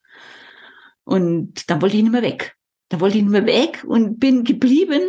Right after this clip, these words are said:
und hab's dann umgedreht und hab dann quasi nebenbei studiert. Also immer an den Wochenenden habe ich studiert und unter der Woche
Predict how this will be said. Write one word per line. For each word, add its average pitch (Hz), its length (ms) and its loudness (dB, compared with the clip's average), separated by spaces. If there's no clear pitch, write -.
und 226 200 -2
hab's 214 160 -4
dann 214 180 -4
umgedreht 240 540 0
und 233 140 -2
hab 190 200 -4
dann 196 140 -4
quasi 196 340 -2
nebenbei 160 580 -2
studiert. 147 680 -6
Also - 200 -4
immer 185 160 2
an 180 60 2
den 165 180 0
Wochenenden 160 480 -2
habe 165 100 -2
ich 170 60 -2
studiert 214 460 -2
und - 120 -4
unter 165 220 -2
der 151 180 -6
Woche 180 380 -2